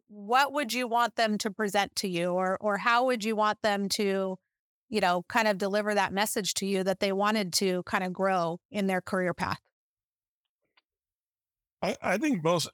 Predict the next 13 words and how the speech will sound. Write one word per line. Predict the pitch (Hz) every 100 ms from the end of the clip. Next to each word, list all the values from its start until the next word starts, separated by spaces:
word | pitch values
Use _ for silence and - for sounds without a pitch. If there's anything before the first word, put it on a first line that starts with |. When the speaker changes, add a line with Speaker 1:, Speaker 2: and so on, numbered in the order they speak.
| _ -
Speaker 2:
<clears throat> | - - _
pharmacy | - 156 139 147
owners | 139 139 143 123
and, | 123 123 139
and | 151 135 123 120 127 _ _ -
pharmacists | 135 131 113 131 120 - - -
are, | 143 127 - _ _ _ _ -
are | 160 117
happy | - - 151 143 131 123
to | 120
help | 127 123 131
out, | 131 143 - - _ _ _ _ _ _
um, | 139 123 117 117